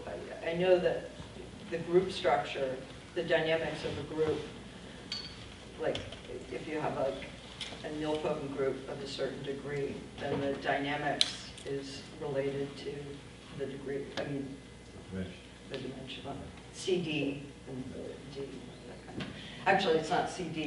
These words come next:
Speaker 1: it's like what you would like C one plus one over D or something, where you get, like, a Danton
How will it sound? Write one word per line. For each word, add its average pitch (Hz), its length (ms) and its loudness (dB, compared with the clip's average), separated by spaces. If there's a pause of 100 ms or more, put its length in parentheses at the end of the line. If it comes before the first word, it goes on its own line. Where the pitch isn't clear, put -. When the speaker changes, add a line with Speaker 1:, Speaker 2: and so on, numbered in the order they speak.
Speaker 1:
it's 120 220 -2
like 120 180 2 (920)
what 165 220 4
you 170 120 4
would 156 160 2
like 139 280 8
C - 280 0
one - 400 2
plus 131 260 -2
one 127 240 -2
over 120 160 -4
D 120 120 -4 (100)
or - 20 -6
something, - 180 -8 (1300)
where 139 100 -8
you 135 180 -8
get, - 220 -4
like, - 180 -4
a 127 60 -2
Danton 127 280 -4